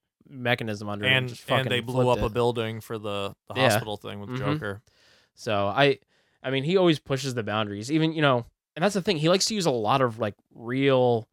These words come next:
Speaker 1: you know, set pieces and stuff like that. Uh, n-, not a ton of C G I. You know, in Dunkirk, when there's the scenes where he's got, like, all the army out on the beach.
Speaker 2: Yeah.
Speaker 1: It wasn't a C G army, but they also couldn't get that many people, so they're actually cardboard cutouts.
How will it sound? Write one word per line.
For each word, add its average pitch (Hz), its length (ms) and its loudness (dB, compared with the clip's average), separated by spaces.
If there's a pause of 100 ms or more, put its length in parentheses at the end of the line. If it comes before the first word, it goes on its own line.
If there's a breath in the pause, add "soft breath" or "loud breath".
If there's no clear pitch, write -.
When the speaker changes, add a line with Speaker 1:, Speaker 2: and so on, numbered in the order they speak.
Speaker 1:
you 160 100 -4
know, 101 320 -4
set - 500 0
pieces 143 380 -4
and 135 100 -4
stuff 147 220 -4
like 143 140 -2
that. 139 360 0
Uh, 107 440 0
n-, 151 200 -12
not 143 220 -2
a 117 60 0
ton 139 260 -6
of 151 60 -4
C 185 160 -4
G 185 160 0
I. 196 180 2 (300 loud breath)
You 170 80 -6
know, 131 160 0
in 151 160 0
Dunkirk, 135 720 0
when 147 220 -2
there's 127 240 0
the 123 100 -6
scenes 123 760 -2
where 120 380 0
he's 120 160 -6
got, 123 180 0
like, 110 160 -2 (240)
all 127 180 2
the 117 120 -2
army 123 260 0
out 123 120 2
on 123 80 -10
the 104 60 -8
beach. 120 460 -6 (100)
Speaker 2:
Yeah. 110 260 0 (200)
Speaker 1:
It 165 60 0
wasn't 180 260 4
a 175 60 4
C 170 260 -2
G 147 260 -2
army, 156 480 -2 (380 soft breath)
but 151 80 0
they 143 80 2
also 160 240 0
couldn't 165 220 -2
get 165 140 -2
that 151 100 -2
many 139 160 -2
people, 165 340 -6
so - 140 -2
they're 147 100 2
actually 156 300 -2
cardboard 147 400 -2
cutouts. 104 560 -6